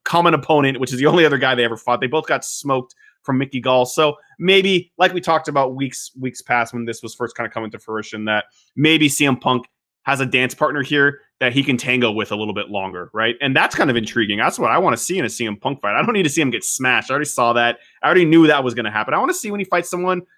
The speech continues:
who is on his level. And actually, let's see this dude get into the second and third round and see how he looks and get to test his mettle a little bit. 'Cause I think that's what we all wanna see is what does C M Punk really have as an M M A fighter?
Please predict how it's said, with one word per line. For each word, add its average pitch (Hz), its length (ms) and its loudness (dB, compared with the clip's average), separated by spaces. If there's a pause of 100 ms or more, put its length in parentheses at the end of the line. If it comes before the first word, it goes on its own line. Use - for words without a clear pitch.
(120)
who 170 100 2
is 151 80 2
on 170 220 2
his 151 180 2
level. 156 460 2 (200)
And 165 80 0
actually, 202 380 0 (160)
let's 190 180 0
see 208 80 -2
this 175 180 0
dude 156 360 4 (260)
get 156 160 2
into 143 220 0
the 120 80 0
second 135 340 -2
and 113 140 -4
third 127 160 -2
round 117 240 0
and 110 100 -8
see 139 140 -4
how 135 140 2
he 123 60 0
looks 120 360 -2
and 117 160 -6
get 135 80 -2
to 123 60 -2
test 127 300 -6
his 113 120 -10
mettle 113 240 -4
a - 20 -6
little 104 180 -8
bit. 104 180 -6
'Cause - 100 -12
I 131 40 -4
think 214 100 -8
that's 240 100 -8
what 196 100 -2
we 165 60 0
all 147 120 2
wanna 127 140 0
see 143 200 -4
is 117 120 -6 (180)
what 180 120 4
does 185 120 2
C 190 120 2
M 147 140 2
Punk 151 280 0
really 139 280 0
have 131 280 0
as 117 140 -2
an 117 60 -6
M 107 200 -6
M 104 80 -4
A 101 40 -6
fighter? 85 420 -12